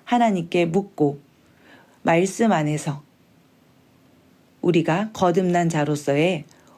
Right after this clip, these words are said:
온전하고 완벽한 하나님께서 예정하신 그 길들을 우리는 걸어가야 되겠습니다. 함께 고백하겠습니다. 예정된 운명은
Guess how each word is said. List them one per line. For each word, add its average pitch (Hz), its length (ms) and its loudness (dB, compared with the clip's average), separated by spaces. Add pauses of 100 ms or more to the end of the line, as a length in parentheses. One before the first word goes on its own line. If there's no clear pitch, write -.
(120)
온전하고 190 920 2 (240)
완벽한 175 840 0 (460)
하나님께서 240 920 2 (1600)
예정하신 160 840 0 (360)
그 208 220 2
길들을 165 640 0 (220)
우리는 156 540 2 (240)
걸어가야 160 500 0
되겠습니다. 147 720 -2 (880)
함께 247 480 2
고백하겠습니다. 170 1000 0 (720)
예정된 202 580 4
운명은 160 600 2